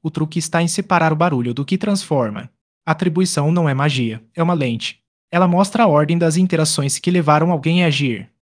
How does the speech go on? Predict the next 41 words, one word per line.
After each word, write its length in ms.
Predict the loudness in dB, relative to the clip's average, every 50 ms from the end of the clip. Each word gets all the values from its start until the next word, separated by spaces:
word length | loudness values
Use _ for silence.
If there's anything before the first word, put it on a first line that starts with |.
| _ _
Você 200 | -6 -4 -4 -2
pode 260 | 0 0 0 2 2
usar 220 | 0 2 2 2 2
modelos 480 | 2 0 0 0 0 2 2 0 0
simples 400 | 0 -2 -2 -2 -2 -4 -4 -4
para 200 | -2 -2 -2 -2
ter 160 | -2 0 0
um 80 | 0 0
pool 200 | 0 0 0 0
de 100 | 0 0
dados 380 | 2 2 2 2 2 -2 -2 0
rápido 440 | 0 0 0 0 -2 -2 -4 -4 -4 -4
ou 160 | -4 -2 0
ir 80 | 0
mais 260 | 0 0 0 -2 -2 -4
fundo 280 | -4 -2 0 0 -2
com 160 | -2 -4 -2
métodos 480 | 0 0 0 2 0 0 -2 -2 -4 -4
que 120 | -6 -8
consideram 600 | -6 -2 -2 -2 -2 -2 0 0 2 2 2 2
várias 340 | 2 2 2 2 0 -2 -2
visitas. 800 | -2 -2 -2 -2 -2 -4 -6 -6 -8 -12 -12 -10 -10 -10 -12 -14 _ _ _ _ _ _
Independentemente 800 | -2 0 0 0 0 0 0 0 0 2 2 2 2 2 2 0
do 120 | 0 -2 2
caminho, 500 | 2 2 2 2 2 0 -2 -4 -8 -10 _
o 80 | -2 0
objetivo 500 | 0 2 0 0 2 2 2 2 2 0 0
é 60 | 0
ter 180 | 0 0 2 2
números 400 | 2 2 2 2 2 0 -2 -2
que 100 | -2 -2
reflitam 480 | 0 0 -2 -2 -4 -4 0 2 2
a 60 | 2 2
verdade. 520 | 2 2 2 2 2 0 0 -4 -6 -12 _ _ _ _
Quando 240 | 0 2 2 2
você 240 | 2 2 2 2 2
ajusta 380 | 2 2 2 0 0 0 -2 -4
a 20 |
forma 320 | -4 -2 -2 0 2 2 2
de 100 | 2 2
medir, 500 | 2 2 2 2 2 2 2 0 -4